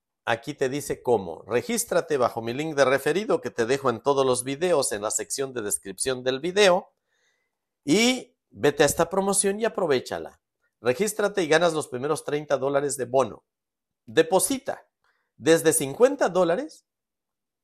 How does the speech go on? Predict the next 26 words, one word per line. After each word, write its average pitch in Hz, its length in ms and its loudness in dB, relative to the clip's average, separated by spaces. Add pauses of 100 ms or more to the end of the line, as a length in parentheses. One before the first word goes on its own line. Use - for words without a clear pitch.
(380)
lo 104 160 -4
que 90 100 -8
quieras, 160 420 0
pero 92 160 -4
deposita - 640 -10 (220)
y 104 140 -8
te 107 100 -4
ganas 113 320 -4
otro 135 220 -6
bono 110 240 -4
de 107 80 -10
cincuenta 107 640 -12
dólares. 92 480 -8 (440)
Tradea 208 600 6 (180)
y 143 140 -4
gánate 175 320 2
otro 156 220 -6
bono 170 240 -6
de 123 100 -8
ciento 147 420 -10
veinte 143 380 -8
dólares. 127 380 -6
Queridos 190 320 -4
amigos, 185 320 -6
estas 214 240 -8
promociones 135 840 -8